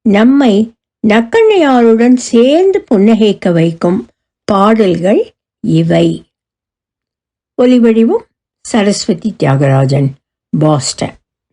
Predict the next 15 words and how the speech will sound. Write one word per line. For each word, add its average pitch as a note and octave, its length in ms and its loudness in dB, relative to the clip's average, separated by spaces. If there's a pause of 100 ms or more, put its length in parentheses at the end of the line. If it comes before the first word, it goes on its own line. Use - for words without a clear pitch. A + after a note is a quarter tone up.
(720)
எழுத்தாளர் F#4+ 800 -14
கமலதேவியை B3+ 960 -14
பற்றி F#3+ 380 -16
ஒரு G#3 240 -16
சிறு C#4+ 420 -18
முன்னுரை. G3 640 -18 (1500)
ராஜாராமன் D#4+ 1040 -14 (120)
அன்னகாமு C4+ 800 -14 (140)
இணையருக்கு A3 680 -18 (640)
மகளாக D4+ 760 -16
பிறந்தவர் A3 720 -18 (100)
எழுத்தாளர் C4+ 920 -16
கமலதேவி. G3+ 760 -16 (1400)
இவரது C4+ 420 -16
பூர்வீகம் C#4 720 -16